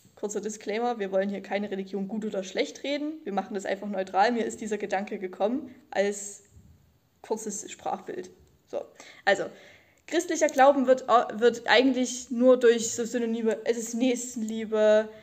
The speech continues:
ähm, es ist Verzicht und, und generell, oh, wir lieben alle und wir sind voll toll miteinander und so, so christlicher Glauben. Ich bin nicht christlich, merkt man vielleicht durch meine <laughs> Anredung so.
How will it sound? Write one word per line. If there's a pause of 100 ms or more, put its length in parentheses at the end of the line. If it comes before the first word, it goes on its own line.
(360)
ähm,
es
ist
Verzicht
und,
und
generell,
oh,
wir
lieben
alle
und
wir
sind
voll
toll
miteinander
und
so, (400)
so
christlicher
Glauben. (120)
Ich
bin
nicht
christlich,
merkt
man
vielleicht
durch
meine (480)
<laughs>
Anredung
so.